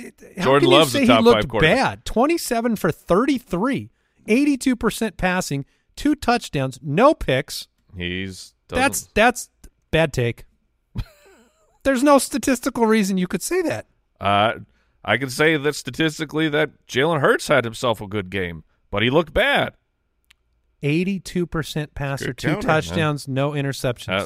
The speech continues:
Speaker 2: Uh, numbers
Speaker 1: What looked bad?
Speaker 2: He was playing quarterback.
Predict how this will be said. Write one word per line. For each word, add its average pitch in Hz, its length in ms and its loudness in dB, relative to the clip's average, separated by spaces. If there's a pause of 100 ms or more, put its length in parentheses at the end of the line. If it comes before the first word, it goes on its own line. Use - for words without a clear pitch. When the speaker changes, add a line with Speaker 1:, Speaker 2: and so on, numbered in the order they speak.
(160)
Speaker 2:
Uh, - 20 -16 (220)
numbers 135 320 4
Speaker 1:
What 208 80 4
looked 202 240 4
bad? 147 260 2 (800)
Speaker 2:
He - 200 -4
was 156 160 0
playing 254 420 0
quarterback. 165 720 0